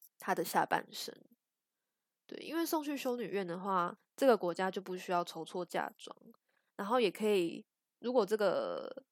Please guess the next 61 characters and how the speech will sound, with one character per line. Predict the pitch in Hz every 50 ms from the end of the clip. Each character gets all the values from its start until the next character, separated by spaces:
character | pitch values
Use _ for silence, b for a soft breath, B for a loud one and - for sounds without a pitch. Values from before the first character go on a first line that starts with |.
| _ _ _
呃， | - 175 131 113 98 85 - - - - -
二 | - 247 220
公 | 214 202 196
主、 | 202 -
三 | 180 190 185
公 | 185 190 190
主 | -
他 | 175 196
们 | 190 185
结 | 170 - - -
婚， | 202 185 170 170
然 | 165 160
后 | 180 190 190 190 190 180 - _
就 | - 226
可 | 220 226
以 | 185 170
杜 | - 226 208 180
绝 | - -
他 | 196 175 196
们 | 190 185 175 165 165
未 | - 226 196
来 | 156 - 117
的 | 175
这 | 170 - 196
些 | - 196 185 185 - -
二 | 214 185
女 | 165 -
婿、 | - - 196 185
三 | - 175 170
女 | 175 - -
婿 | - - 190 170 170 - -
一 | - 226
起 | - - - 131 82 - - - _ _ -
争 | 240 226 233
权 | - - - - -
夺 | 175 160 165
利 | 175 190 180 160
的 | - 127 - 160 - 226 B B B B _
危 | - 196 202
害 | 202 226 202
国 | 190 - 165 156
家 | - 175 170
的 | 175 185
风 | 180 - 190 170 175 180
险。 | 185 - - - - - _ _ _ _ _ _ _ _ _ _ _ _ _
对， | - - - - 233 233 - _ _ _ _ _ _ _ _ _
所 | - - 302 330
以 | 311 240
其 | - - 202 185
实 | 190 190 190 185 196 185 180 - - _ _ _ _ _ - - - _ _ _ _
以 | - 240 220
前 | - 233 190 170
的 | 170 185 185 165
王 | 170 180 170 180 190
子 | - 214 -
跟 | - - 185 175
公 | - 175 190 170 175
主 | 196 - - -
啊， | - - - -
也 | - - 185
是 | 180 - - 208 202 190 180 196